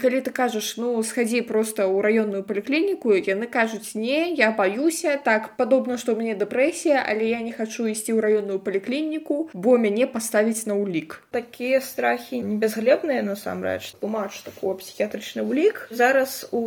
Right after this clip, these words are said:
Speaker 2: законе ён называецца дыспансерным назіраннем.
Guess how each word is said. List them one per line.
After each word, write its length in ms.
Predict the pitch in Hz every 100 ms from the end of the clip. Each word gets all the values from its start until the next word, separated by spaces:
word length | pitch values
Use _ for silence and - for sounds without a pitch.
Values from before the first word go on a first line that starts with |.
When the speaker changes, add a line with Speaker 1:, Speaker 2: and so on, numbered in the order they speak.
| 226
Speaker 2:
законе 480 | 233 233 277 285 233
ён 240 | 233 247 233
называецца 800 | 220 202 220 220 220 214 - 196
дыспансерным 640 | 190 - 202 214 208 202
назіраннем. 720 | 202 214 233 285 269 220 -